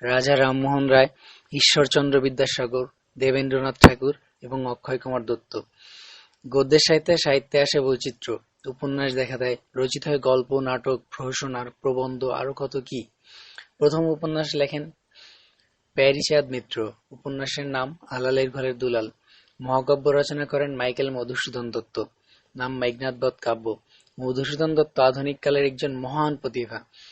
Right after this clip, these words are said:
তার হাতে সর্বপ্রথম আমরা পাই মহাকাব্য ও সনেট, পাই ট্র্যাজেডি, নাম কৃষ্ণকুমারী নাটক, পাই প্রহসন, নাম বুড়ো শালিকের ঘাড়েরও, একেই কি বলে সভ্যতা। এরপরে আসেন বঙ্কিমচন্দ্র চট্টোপাধ্যায়,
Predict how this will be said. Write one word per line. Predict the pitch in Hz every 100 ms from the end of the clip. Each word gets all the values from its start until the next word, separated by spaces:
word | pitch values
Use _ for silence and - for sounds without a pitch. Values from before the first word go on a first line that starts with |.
| - _ -
তার | 131 135
হাতে | 135 156
সর্বপ্রথম | 143 131 139 135 143
আমরা | 135 135
পাই | 135 139
মহাকাব্য | 135 120 127 123 123 123
ও | 127 131 -
সনেট, | 127 117 110 - - _ _ _ _ - - -
পাই | 131
ট্র্যাজেডি, | 123 135 123 120 123 131 135
নাম | 131 123
কৃষ্ণকুমারী | 120 131 - 131 127 123 120
নাটক, | 113 117 110 _ _ _ _ _ _ _ _ _ _ _ _ _ _
পাই | - 151
প্রহসন, | - 147 147 - 127 110 _ _ _
নাম | 135 135 127
বুড়ো | 127 135
শালিকের | - 135 131 139
ঘাড়েরও, | 127 127 127 127 135 _ _ _ -
একেই | 135 151 156
কি | 160
বলে | 165 160
সভ্যতা। | - 139 156 147 117 _ _ - - _ _
এরপরে | - 147 139 147 147
আসেন | 143 - 156 156 - _ 139
বঙ্কিমচন্দ্র | 139 143 151 147 147 147 135
চট্টোপাধ্যায়, | 131 - 117 117 107 113